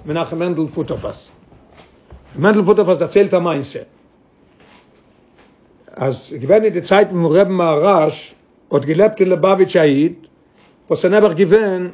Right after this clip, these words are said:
א חולה, וואס ווערט אנגערופן אין לשון קודש, מחלת הרוח. אין, אין unserer שפראך הייסט דאס, ער געווען א משוגע לא יעלינו. דער איד האט געפרובירט, א סך מאל,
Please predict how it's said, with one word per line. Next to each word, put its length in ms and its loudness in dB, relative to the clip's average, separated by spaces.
א 60 -6
חולה, 560 0
וואס 140 -6
ווערט 200 0
אנגערופן 320 0
אין 80 -4
לשון 180 -8
קודש, 400 -2
מחלת 360 -4
הרוח. 500 0
אין, 220 -6
אין 180 -2
unserer 240 4
שפראך 340 -2
הייסט 200 4
דאס, 140 -2
ער 60 0
געווען 220 2
א 40 0
משוגע 400 0
לא 80 4
יעלינו. 420 0
דער 200 4
איד 280 0
האט 120 -4
געפרובירט, 760 0
א 80 -12
סך 340 -2
מאל, 340 4